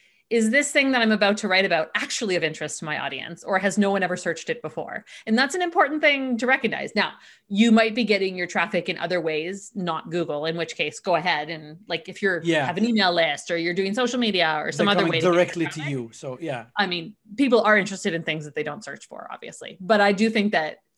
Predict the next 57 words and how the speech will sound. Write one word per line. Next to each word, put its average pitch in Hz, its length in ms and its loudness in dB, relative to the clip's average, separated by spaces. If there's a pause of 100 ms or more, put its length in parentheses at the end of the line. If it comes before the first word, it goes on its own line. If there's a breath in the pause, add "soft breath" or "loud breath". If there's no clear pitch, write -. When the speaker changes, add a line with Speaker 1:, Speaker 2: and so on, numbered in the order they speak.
Speaker 1:
keyword 208 200 2
research 175 320 -2
can 220 100 0
be 175 120 0
a - 20 -2
good 160 180 0
place 160 260 -4
to 160 80 -10
start 175 460 -4
if 175 140 -12
you're 175 80 -4
starting 170 320 -2
a 190 40 -6
new 214 120 -2
website, 220 540 -4 (240 loud breath)
just 220 160 0
to 262 80 0
get 233 140 0
an 233 100 -4
idea 175 320 0
of 165 80 -4
the 156 120 -2
landscape 156 760 -8 (460)
of 165 180 -6
things 170 480 -6
that 151 460 0 (600)
your 196 200 -4
audience 175 400 -2
would 196 300 4
be 175 120 -6
interested 156 460 -10
in. - 160 -14
So 262 100 -12
you 247 60 -12
can 240 240 -2
kind 214 180 -2
of 214 60 -2
be 202 80 0
like, 170 180 -2
"I'm 202 80 -6
gonna 226 140 -2
have 220 120 0
a 233 60 -4
section 220 320 -8
on 220 60 -4
my 220 80 -4 (100)
website 214 240 -6
about 226 220 -4
that, 156 460 -4
and 147 120 -14
I'm 160 80 -12
gonna 185 120 -10
have 196 100 -8
a 202 60 -6
section 202 340 -10
around 202 240 -4
here." 151 440 -4